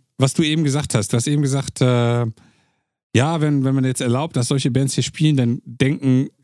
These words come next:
äh, dann trauen sich vielleicht Leute, die im Publikum stehen, an Ausländer rausrufen wollen, äh, dass sie sich wieder bestärkt fühlen. Jetzt muss man sich einfach mal die Situation vorstellen. Äh, wir, wir stellen das jetzt, wir machen das Ganze mal in kleiner.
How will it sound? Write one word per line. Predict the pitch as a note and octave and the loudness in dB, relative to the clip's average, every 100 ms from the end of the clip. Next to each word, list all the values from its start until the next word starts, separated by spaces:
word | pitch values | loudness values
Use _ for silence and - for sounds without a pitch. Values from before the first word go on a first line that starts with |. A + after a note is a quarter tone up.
| - | -2
äh, | A2 | 0
dann | A2+ | 0
trauen | G#2 C3 C#3+ | 0 -2 0
sich | C3+ | -2
vielleicht | - B2+ B2+ | 0 0 0
Leute, | B2 B2+ A#2+ | 0 0 0
die | |
im | A#2+ | 0
Publikum | C#3 C#3+ C3+ B2+ | 0 -2 2 0
stehen, | - C3 B2 | 2 0 0
an | A2 | 0
Ausländer | A#2+ B2 A#2+ A2 | -2 0 0 2
rausrufen | A#2 B2 - B2 A#2 A2 | 0 -2 0 0 2 2
wollen, | A#2 A2 G#2+ _ _ _ - | 4 2 0 _ _ _ -2
äh, | G#2 G#2 - | 0 0 -2
dass | A2 - | -4 0
sie | G#2+ | 0
sich | G#2 - | 0 0
wieder | A2 | 0
bestärkt | G#2+ - G#2+ G#2 | -2 -2 -2 -2
fühlen. | - F2+ F2 - - _ - | -2 0 0 -4 -20 _ -6
Jetzt | A2 - | -4 -2
muss | D#3+ - | -2 0
man | B3 - | -2 -2
sich | D#3+ D#3+ | -4 -2
einfach | E3+ | -2
mal | F3+ F3 | 0 0
die | |
Situation | D#3 E3+ E3 D3 - B2+ A#2 - _ | -2 -2 -2 -2 0 0 0 -4 _
vorstellen. | - - A2+ G2+ F#2+ - _ _ _ - - - G#2 F2+ E2+ D#2+ - - | -10 0 2 2 -2 -6 _ _ _ -10 -6 -2 0 0 -2 -4 -8 -12
Äh, | - | -6
wir, | A#2 F#2+ A#2 B2+ C3 C#3 - | -4 0 0 0 -2 -4 -2
wir | A#2 - - | -4 -2 -2
stellen | - E3 F3+ | 0 0 0
das | D#3 | -2
jetzt, | D3 - | -6 -2
wir | B2 | -4
machen | B2+ A#2+ B2+ A2 A#2 D3+ | 0 0 0 2 2 2
das | D3 | 0
Ganze | C#3+ C#3 | -2 0
mal | B2+ | 0
in | A2 | -2
kleiner. | - A2 G#2+ B2 F3 | 0 0 2 0 0